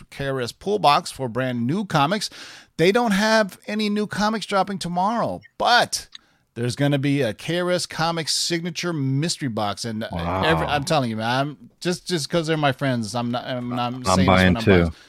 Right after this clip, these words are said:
Speaker 1: They always have great mystery boxes,
Speaker 2: Oh,
Speaker 1: man.
Speaker 2: uh,
Speaker 1: They
Speaker 2: they really, really do.
Speaker 1: No
Speaker 2: I mean,
Speaker 1: fillers. There's no
Speaker 2: value-wise,
Speaker 1: fillers.
Speaker 2: you know, everybody who has been a Lords fan since K R S has been a sponsor, you know damn well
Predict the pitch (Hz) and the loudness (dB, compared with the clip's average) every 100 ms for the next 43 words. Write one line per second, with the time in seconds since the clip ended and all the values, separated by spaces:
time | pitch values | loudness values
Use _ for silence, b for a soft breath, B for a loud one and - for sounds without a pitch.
0 | b b - 135 139 139 135 131 120 117 | b b -4 0 4 6 6 4 0 -4
1 | 98 120 113 127 117 - 107 98 87 165 | -4 -6 -6 -6 -8 -6 -6 -4 0 6
2 | 127 110 - 139 - 120 127 165 143 127 | 6 6 2 -2 0 0 8 10 10 10
3 | 107 90 90 85 - 87 160 175 101 160 | 10 8 4 2 0 2 6 6 6 6
4 | 107 82 - - - 98 131 135 143 139 | 4 -2 -8 -10 -8 2 8 10 10 8
5 | 127 127 123 120 120 117 - _ b b | 8 8 8 6 0 -4 -12 _ b b
6 | b b b 120 131 127 120 120 120 120 | b b b 2 6 6 6 4 2 2
7 | 117 120 110 107 104 101 85 101 101 98 | 4 4 2 2 2 0 0 0 2 2
8 | 98 101 92 95 98 98 90 - 101 98 | 0 0 0 4 4 4 0 -4 -2 0
9 | 95 92 - 95 - 101 90 90 - 85 | 0 0 -2 -4 -2 0 0 0 -2 -4
10 | 90 82 - 85 82 - 85 90 107 104 | -4 -4 -2 0 -2 -4 -4 2 2 4
11 | 101 95 92 95 90 87 85 80 80 | 4 4 2 2 4 2 0 -2 -4